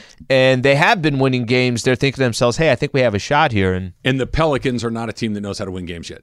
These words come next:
Speaker 2: They're better than they've been, but they don't know how to close those things out. And
Speaker 1: You wanna hear
Speaker 2: it's
Speaker 1: something funny? So post-game, I'm gonna do something on YouTube. You try to find, like, a,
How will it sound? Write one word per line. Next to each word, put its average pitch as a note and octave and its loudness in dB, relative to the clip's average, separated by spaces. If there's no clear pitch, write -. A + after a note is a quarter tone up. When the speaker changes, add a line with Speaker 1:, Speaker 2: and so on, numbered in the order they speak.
Speaker 2:
They're B2+ 2
better D#3+ 2
than C3 0
they've A#2+ -4
been, B2+ -2
but A2+ -6
they C#3+ -2
don't B2+ -6
know A2 -8
how G2+ -8
to F#2+ -8
close F#2 -10
those E2+ -14
things E2 -14
out. F#2+ -10
And G3 -2
Speaker 1:
You C3 4
wanna C3+ 4
hear B2 4
Speaker 2:
it's A#2 0
Speaker 1:
something A#2 2
funny? A2 0
So F#2+ 0
post-game, G#2 0
I'm A2+ -2
gonna G#2+ 0
do G#2+ -2
something G2 -2
on F#2 -4
YouTube. F#2 -6
You G2 -10
try A2+ 0
to G#2 -2
find, G2 -6
like, F2+ -10
a, F2 -10